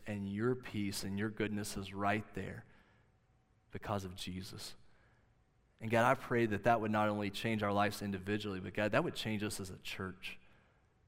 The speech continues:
that we would be filled with your Spirit to be gracious to one another. We would be peaceful toward one another. We would be those who announce the good news of Jesus to the world around us.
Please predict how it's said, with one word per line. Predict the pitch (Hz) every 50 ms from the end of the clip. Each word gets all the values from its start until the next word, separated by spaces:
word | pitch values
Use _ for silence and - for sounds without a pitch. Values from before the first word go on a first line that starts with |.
| _ -
that | - 92 98
we | 120 120
would | 120 123 117 - - - -
be | - 110
filled | 101 - - - - - 156 151 151 156 147
with | 143 135 135 127
your | 110
Spirit | 107 - - - - 110 104 98 98 85 - -
to | - 110
be | 107 101
gracious | 95 - - 120 120 120 127 123 - 156 117 -
to | - 120
one | 110 107 104 98
another. | 95 95 98 98 107 123 135 131 - - - - _ _ _ _ _ _ _ _ _ _ _ _ _ _ _ _ _ _ _ _ -
We | 117 113
would | 113 101 90
be | - - -
peaceful | - - - 131 135 139 - - - - 151 147
toward | 147 - 147 143 135 123
one | 127 131 131 131
another. | 123 123 127 127 131 139 139 123 - - - - - _ _ _ _ _ _ _ _ _ _ _ -
We | 117 120 123
would | 120 110 107 104
be | 123 123 131 143
those | 135 135 131 135 139 135 - -
who | 117 107
announce | 98 95 98 98 101 107 107 127 139 - - -
the | - 117
good | 98 - 120 120 120
news | 123 127 123 113 101 104
of | 98 92
Jesus | - - 107 107 110 120 123 131 127 - - - - - - - - - - -
to | -
the | 110 107
world | 98 107 107 107 101 101
around | 98 98 95 98 107 110
us. | 117 117 - - -